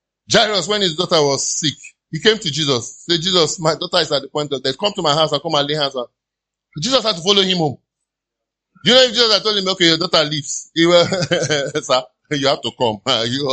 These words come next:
let's go. Let's go." Amen. But here was a centurion. And guy, I, you, you, you know, it's still what we are talking about.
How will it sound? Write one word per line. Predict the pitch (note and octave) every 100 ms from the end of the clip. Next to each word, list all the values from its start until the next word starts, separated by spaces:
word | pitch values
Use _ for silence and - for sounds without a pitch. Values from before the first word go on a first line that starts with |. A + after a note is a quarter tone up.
| C#3
let's | D3+ D#3+ B2+
go. | C3 A#2 G#2+ - _ _ C#3+
Let's | D#3 C#3
go." | C#3 A#2 - _ _ _ _ _ _ _ _ _ _ _ _ _ _ - C3+
Amen. | D#3+ E3+ C#3+ - _ _ _ _ _ _ _ _ _ _
But | F#3 C4
here | C#4+
was | E3+
a |
centurion. | D3 E3 - G3 E3+ A#2+ _ _
And | F#3+
guy, | G3+ G#3+ E3+ - -
I, | A3 - -
you, | A3+ G#3+ -
you, | A3+ G#3+
you | A#3+
know, | C4+ C#4 - -
it's | -
still | - D#4+ E4+ C#4+
what | B3+ A3
we | F#3+
are |
talking | G3+ - F#3+
about. | C#3 D3 B2